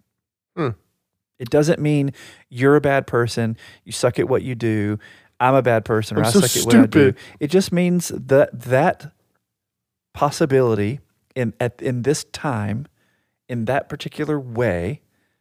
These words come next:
Speaker 2: doesn't bring about the results that we had hoped for.
Speaker 1: Mm-hmm.
Speaker 2: So let's find another way, another time, another procedure, another possibility.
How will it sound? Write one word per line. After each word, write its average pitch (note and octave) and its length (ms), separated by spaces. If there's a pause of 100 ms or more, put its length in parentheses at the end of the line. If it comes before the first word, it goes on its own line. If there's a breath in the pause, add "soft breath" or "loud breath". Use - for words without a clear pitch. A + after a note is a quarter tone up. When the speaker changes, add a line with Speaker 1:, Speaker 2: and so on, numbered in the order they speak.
(280)
Speaker 2:
doesn't B2+ 300
bring C#3+ 200
about C#3+ 280
the C3 80
results A#2+ 640 (380)
that A#2+ 300
we C3+ 180
had D#3 120
hoped G#3 220
for. - 260 (420)
Speaker 1:
Mm-hmm. G#2+ 520
Speaker 2:
So - 200
let's B2+ 220
find C3 420
another A2 300
way, C3+ 380 (100)
another A2 260
time, A#2+ 400 (480 soft breath)
another A2+ 220
procedure, A#2+ 500
another C#3 220
possibility. D#3 640